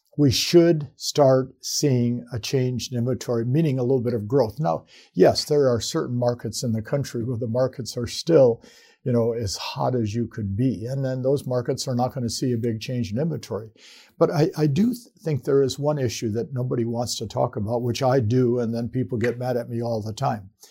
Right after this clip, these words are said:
And that is the fact that inventory is really an issue of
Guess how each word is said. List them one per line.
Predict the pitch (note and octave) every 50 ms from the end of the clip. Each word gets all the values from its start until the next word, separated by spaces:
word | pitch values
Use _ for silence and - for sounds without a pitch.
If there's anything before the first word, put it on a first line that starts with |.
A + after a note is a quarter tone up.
| - - - - - - _ _
And | D3+
that | F3+ G#3+
is | A#3 - - -
the | C3
fact | - - C3+ C3 B2+ -
that | - B2 B2+
inventory | F3 E3 F#3 G3+ G3 F#3+ D#3 D3+ - - - C#3 B2+ A#2+ A#2 A2+ A#2 A#2 A#2 _ _ _ _ - _ _ _ _
is | B2+ A#2+ A2 A2+
really | C3 C#3+ D#3 D#3 D3+ C#3 C3+ B2+ A2+ - _
an | C#3 B2+ C3
issue | B2 - C#3+ C#3+ C3+ - - - C3+ A#2+ A#2 A2+ A2+ A2 - _
of | - A#2 A#2 A#2+